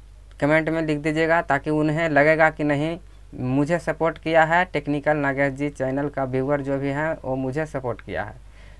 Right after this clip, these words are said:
तो इस प्रकार से अगर दूसरे का लिंक जाएगा तो वो भी दिल से खुश होकर आपको सपोर्ट करेंगे। तो इस प्रकार से सभी को बारी बारी से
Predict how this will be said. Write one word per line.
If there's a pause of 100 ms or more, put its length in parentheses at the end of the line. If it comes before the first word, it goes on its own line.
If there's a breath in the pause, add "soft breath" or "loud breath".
तो
इस
प्रकार
से
अगर
दूसरे
का
लिंक
जाएगा
तो
वो
भी (220)
दिल
से (180)
खुश
होकर
आपको
सपोर्ट
करेंगे। (440 soft breath)
तो
इस
प्रकार
से
सभी
को
बारी
बारी
से